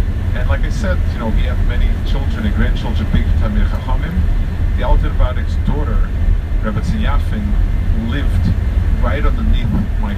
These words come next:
father-in-law. I remember her well. She was very close with, with our family, with my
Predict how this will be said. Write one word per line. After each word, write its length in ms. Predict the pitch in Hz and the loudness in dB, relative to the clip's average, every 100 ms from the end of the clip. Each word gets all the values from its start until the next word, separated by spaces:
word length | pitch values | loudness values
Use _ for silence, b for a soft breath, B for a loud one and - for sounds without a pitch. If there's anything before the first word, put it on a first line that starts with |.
| - | 0
father-in-law. 600 | - - - - - - - - - - - - | 0 0 0 0 0 -2 -2 -2 0 0 0 0
I 80 | 117 | 0
remember 400 | 113 107 - - | 0 0 0 0
her 200 | 214 196 | 0 0
well. 260 | 104 - 170 - - | 0 -2 -2 -2 -2
She 80 | - | 0
was 140 | - - | 2 2
very 200 | - - - | 0 0 0
close 300 | - - - | 0 0 0
with, 100 | - - - | 0 0 -2
with 140 | - - | -2 2
our 180 | - - | 0 0
family, 300 | - - - | -2 -2 -2
with 180 | - - | 0 2
my 140 | - | 2